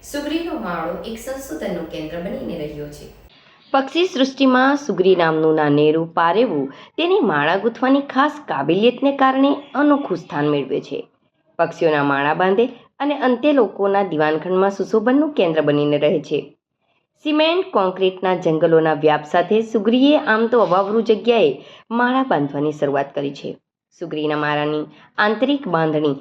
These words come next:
અને બાહ્ય દેખાવ આર્કિટેક્ચરની દ્રષ્ટિએ બેનમૂન નમૂનારૂપ બની રહે છે.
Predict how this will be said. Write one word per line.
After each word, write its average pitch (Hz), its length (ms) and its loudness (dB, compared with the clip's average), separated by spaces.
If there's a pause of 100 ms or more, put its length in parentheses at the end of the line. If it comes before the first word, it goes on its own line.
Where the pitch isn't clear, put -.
(140)
અને 202 140 4
બાહ્ય 240 320 0
દેખાવ 165 420 0 (280)
આર્કિટેક્ચરની 285 920 0
દ્રષ્ટિએ 170 760 0 (200)
બેનમૂન 196 480 2
નમૂનારૂપ 175 580 4
બની 220 280 2
રહે 165 220 2
છે. 147 240 -4